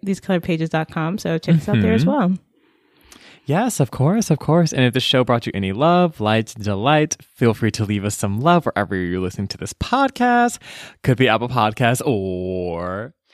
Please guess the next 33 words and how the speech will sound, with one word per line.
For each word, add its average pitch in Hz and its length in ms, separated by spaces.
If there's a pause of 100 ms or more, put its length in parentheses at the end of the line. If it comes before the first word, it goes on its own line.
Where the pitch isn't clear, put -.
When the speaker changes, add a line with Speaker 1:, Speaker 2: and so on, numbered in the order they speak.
Speaker 2:
not. 220 680
Speaker 1:
Not. 233 460 (360)
Speaker 2:
Um, 196 480 (160)
also, 180 540 (440)
if 135 80
you 143 60
like 143 120
this 131 120
episode 151 500
and 120 160
you 117 100
think 117 280
there's 117 160
someone 113 180
in 110 40
your 110 100
life 107 180
that 104 80
would 98 120
really 101 200
benefit 180 380
from 156 160
this 156 100
discussion, 139 720 (320)
um, 107 580 (320)
certainly 165 580
send 131 260
them 127 120
the 123 100
link. 120 460
Um, 117 360 (100)
y-, 147 160 (140)
also, 151 480